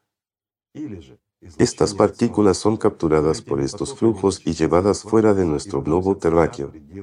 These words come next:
Así que si miramos nuestro campo magnético de lado, veremos que está ligeramente aplanado desde el lado del Sol.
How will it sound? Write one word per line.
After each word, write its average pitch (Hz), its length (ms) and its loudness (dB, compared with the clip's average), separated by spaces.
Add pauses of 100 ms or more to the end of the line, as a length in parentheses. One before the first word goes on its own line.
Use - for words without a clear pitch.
(1600)
Así 123 340 0
que - 140 0
si - 200 0
miramos 90 500 2
nuestro 78 340 -2
campo 78 320 0
magnético 73 680 -2
de 76 100 0
lado, 78 400 2 (1040)
veremos 131 400 4
que 113 100 2
está 107 260 2
ligeramente 101 680 2
aplanado 85 540 2
desde 69 320 -2
el 65 100 -2
lado 90 240 2
del 78 160 -2
Sol. 67 340 -4